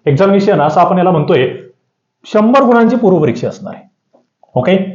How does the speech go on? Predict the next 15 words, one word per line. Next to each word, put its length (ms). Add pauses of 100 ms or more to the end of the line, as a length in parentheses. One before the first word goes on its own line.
(280)
परीक्षेचे 400
टप्पे 420
या 140
ठिकाणी 320
म्हणाल 240 (100)
तर. 60 (760)
आणि 300 (400)
या 240
ठिकाणी 260
पुढे 260
जर 140
बघितलं 340
तर 100
संयुक्त, 400
अ, 600